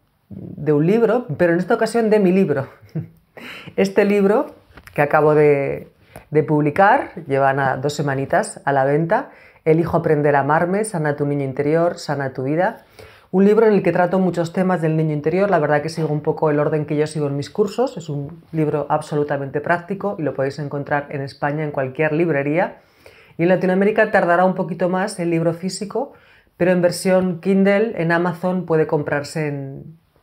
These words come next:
en cualquier país. Entonces,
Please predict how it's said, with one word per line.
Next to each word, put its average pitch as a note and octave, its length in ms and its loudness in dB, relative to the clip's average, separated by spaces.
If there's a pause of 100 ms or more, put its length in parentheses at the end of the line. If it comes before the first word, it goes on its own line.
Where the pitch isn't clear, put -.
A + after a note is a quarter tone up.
en C#3 80 -8
cualquier C#3+ 360 -2
país. - 400 -8 (1160)
Entonces, D#3+ 440 0